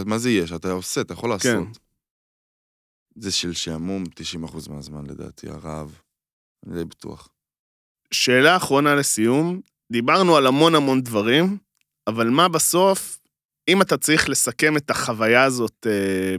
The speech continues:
Speaker 2: ב-, במשפט, או באיזשהו רגע, במה, מה, מה אתה מסכם את זה?
Speaker 1: אין לי רגע ספציפי, אבל, אה, תשמע, אני חושב ש-,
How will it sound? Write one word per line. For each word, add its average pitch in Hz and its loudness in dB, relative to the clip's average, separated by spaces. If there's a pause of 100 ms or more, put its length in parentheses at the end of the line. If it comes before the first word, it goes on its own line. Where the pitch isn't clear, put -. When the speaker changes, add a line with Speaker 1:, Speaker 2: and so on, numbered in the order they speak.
Speaker 2:
ב-, 98 -4 (520)
במשפט, 95 -2 (320)
או 101 0
באיזשהו 107 0
רגע, 147 2 (640)
במה, 120 0
מה, 123 0 (200)
מה 120 -4
אתה 120 -8
מסכם 120 -6
את 120 -8
זה? 135 -8 (360)
Speaker 1:
אין 165 -2
לי 175 2
רגע 123 2
ספציפי, 147 -4 (200)
אבל, 98 -2
אה, 92 2 (320)
תשמע, 117 0
אני 98 -2
חושב 117 -2
ש-, - -2